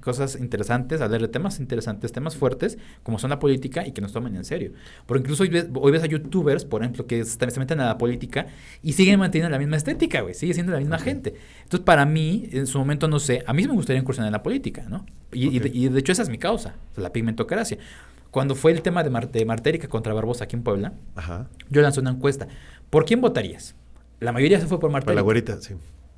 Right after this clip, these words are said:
Speaker 1: Por güerita.
Speaker 2: Ujú.
Speaker 1: Y tú veías allá que estudió diseño gráfico, güey.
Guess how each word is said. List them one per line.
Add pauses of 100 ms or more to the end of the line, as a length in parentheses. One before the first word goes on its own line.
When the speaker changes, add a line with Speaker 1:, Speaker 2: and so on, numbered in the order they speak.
Speaker 1:
Por
güerita. (420)
Speaker 2:
Ujú. (100)
Speaker 1:
Y
tú
veías
allá
que
estudió (560)
diseño
gráfico,
güey.